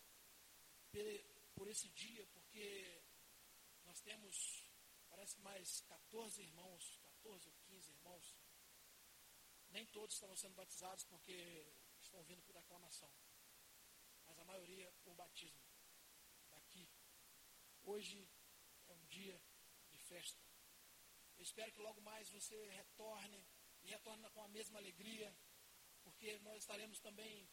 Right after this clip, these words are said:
é, glorificando ao Senhor, dando graças ao Senhor, porque Ele tem transformado vidas. E eu imagino, é, no domingo passado eu falei sobre isso aqui, mas eu imagino a alegria que deve estar no seu coração,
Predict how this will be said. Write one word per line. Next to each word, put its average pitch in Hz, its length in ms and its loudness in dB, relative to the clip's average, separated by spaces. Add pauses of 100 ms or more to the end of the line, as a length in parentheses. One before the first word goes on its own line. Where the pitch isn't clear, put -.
(220)
é, 196 240 0 (100)
glorificando 214 600 2
ao 208 60 0
Senhor, 208 460 2 (380)
dando 214 200 -2 (100)
graças 208 420 4
ao 214 100 -2
Senhor, 196 460 2 (300)
porque 202 260 -6
Ele 226 680 6 (460)
tem 214 320 6 (160)
transformado 202 800 -2
vidas. 185 580 0 (1400)
E 190 80 0
eu 220 60 6
imagino, 226 460 0 (540)
é, 233 180 0 (140)
no 247 80 -2
domingo 240 300 -4
passado 240 320 4
eu 254 60 -2
falei 254 220 2
sobre 240 200 2
isso - 80 2
aqui, 175 240 -6 (220)
mas 196 120 2
eu 240 60 2
imagino 247 420 2
a 254 40 -2
alegria 254 760 2 (280)
que 247 100 -8
deve 247 240 0
estar 247 220 -4
no 233 100 -4
seu 233 200 2
coração, 240 600 2